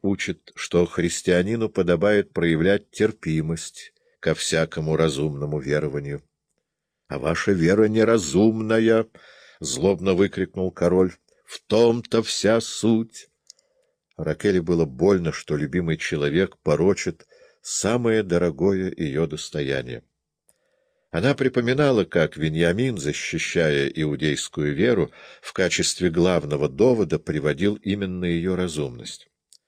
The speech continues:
Но если ученому, красноречивому Веньямину не удалось убедить кроткого Родриго, под силу ли ей внушить вспыльчивому Альфонсо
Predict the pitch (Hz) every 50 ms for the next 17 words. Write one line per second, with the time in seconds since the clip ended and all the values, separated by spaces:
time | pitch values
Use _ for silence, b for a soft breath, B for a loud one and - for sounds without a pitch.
0 | _ _ _ _ - 73 73 78 107 117 110 - 107 104 101 101 90 - - 107
1 | 113 117 101 90 80 76 69 - - 80 80 - - - 85 85 87 80 - -
2 | 107 107 98 92 85 76 76 73 69 80 80 78 78 85 85 87 90 101 104 95
3 | 78 67 62 B B B B B B B 82 85 90 95 92 82 98 101 107 120
4 | 117 113 - - 107 95 90 95 92 82 104 110 104 - - _ - 90 82 101
5 | 104 - - - 90 85 80 80 82 82 76 78 80 107 110 87 80 78 64 -
6 | _ _ _ b b b b b b b b b - 85 82 80 - - - -
7 | 127 147 139 143 143 139 139 131 120 127 135 127 120 101 78 73 82 90 - -
8 | - 98 101 85 - - - - - _ 101 101 95 85 - - 95 80 73 73
9 | 73 73 76 76 73 - - - 113 127 135 120 - - - 87 73 64